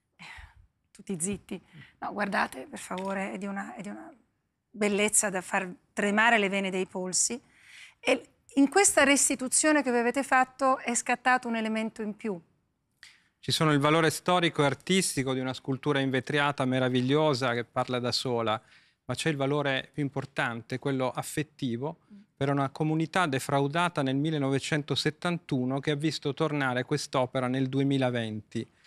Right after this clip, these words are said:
Speaker 2: Bellissimo vedere gli anziani che piangevano,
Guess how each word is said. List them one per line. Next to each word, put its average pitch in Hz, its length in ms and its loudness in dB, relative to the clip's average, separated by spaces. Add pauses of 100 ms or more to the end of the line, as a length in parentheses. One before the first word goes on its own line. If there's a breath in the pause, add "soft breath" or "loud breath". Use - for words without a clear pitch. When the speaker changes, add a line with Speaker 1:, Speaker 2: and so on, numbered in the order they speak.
(400 soft breath)
Speaker 2:
Bellissimo 175 920 2
vedere 147 600 2
gli 135 100 0
anziani 139 720 0 (400)
che 143 120 0
piangevano, 139 840 2